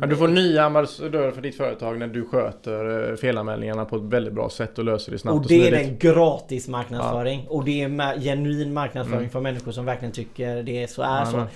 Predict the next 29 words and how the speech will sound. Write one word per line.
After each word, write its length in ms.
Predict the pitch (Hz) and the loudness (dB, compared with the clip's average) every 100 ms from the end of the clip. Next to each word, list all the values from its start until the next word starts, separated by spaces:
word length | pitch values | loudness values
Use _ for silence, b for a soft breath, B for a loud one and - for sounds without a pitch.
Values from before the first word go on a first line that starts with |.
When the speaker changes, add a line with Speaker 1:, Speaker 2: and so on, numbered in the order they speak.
| B | B
Speaker 2:
Så 140 | - 151 | 0 2
att 100 | 147 | 4
om 100 | 151 | 2
du 100 | 151 | 2
bara 240 | 147 160 139 | 6 6 6
kan, 180 | 147 | 2
liksom, 320 | 139 135 151 147 160 147 | 0 0 -2 -4 -14 -10
trycka 460 | - 196 202 - 139 | -2 -2 -4 -4 -4
på 180 | 143 135 | -2 -4
det. 440 | 113 160 156 120 - _ - | 0 2 2 -2 -8 _ -8
Alltså, 440 | 131 127 127 123 B B | -4 0 2 0 B B
skit 680 | - - 170 190 180 170 - | -20 -6 2 2 4 0 0
i 120 | 165 | 2
att 100 | 160 | 4
lägga 540 | 156 156 135 127 131 131 | 4 4 2 0 0 -4
tvåtusen 760 | - 160 139 131 143 123 123 123 | -6 -4 -4 -4 -4 -4 -6 -8
spänn 440 | - 131 120 123 | -4 -6 -6 -10
på, 260 | 123 123 123 | -8 -4 -4
liksom, 420 | 127 127 123 123 | -6 -8 -8 -8
eh, 240 | 123 123 123 | -8 -8 -6
köpa 420 | 143 127 - 120 | -4 -4 -2 -4
en, 340 | 120 120 120 | -4 -4 -6
eh, 360 | 120 123 123 127 | -6 -6 -4 -6
reklamplats 640 | 123 139 131 117 120 117 - | -4 -2 -2 -2 -6 -8 -8
på 100 | 123 | -6
en, 220 | 120 120 | -6 -6
eh, 360 | 120 123 127 123 | -6 -4 -4 -2
stolpe 540 | 139 135 123 - 131 | -2 -2 -4 -4 -2
någonstans. 500 | 135 135 - 104 - | -2 -4 -2 -4 -8